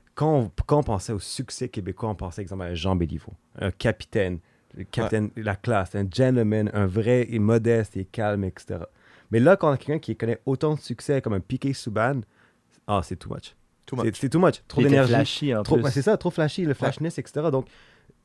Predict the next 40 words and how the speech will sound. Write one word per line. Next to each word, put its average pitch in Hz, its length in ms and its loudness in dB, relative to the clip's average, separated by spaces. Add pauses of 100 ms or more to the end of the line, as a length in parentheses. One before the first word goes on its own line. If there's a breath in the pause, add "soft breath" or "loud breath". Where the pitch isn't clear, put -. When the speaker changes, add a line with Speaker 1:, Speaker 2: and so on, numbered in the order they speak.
(180)
Speaker 1:
je - 80 -10
pense 196 180 2
que 151 80 -4
ton 123 120 2
exemple, 156 440 -2 (100)
ça - 320 -4
témoigne 135 340 0
un 104 80 0
peu 160 160 -6
que - 160 -8
la 104 240 0
définition 139 640 -10
du 117 120 -12
succès 147 680 -8 (200)
ici 107 200 -8
au 139 80 -6
Québec 117 360 -8
est - 40 -18
quand 113 60 -4
même 120 100 -4
très - 180 -10
différente. 113 420 -8
Je - 60 -16
pense 160 100 -6
qu'au 156 80 -6
Québec, 131 280 -4
c'est, 107 140 -6 (460 soft breath)
comparé 117 200 0
aux 120 40 2
États-Unis, 135 600 -2
c'est - 460 -4 (140)
moins 139 340 0
sur 120 240 -6
le 107 100 0
contenant, 131 600 -6 (260)
beaucoup 120 200 -10
plus 160 120 -8
sur 123 100 -10
le 113 60 -2
contenu. 131 420 -8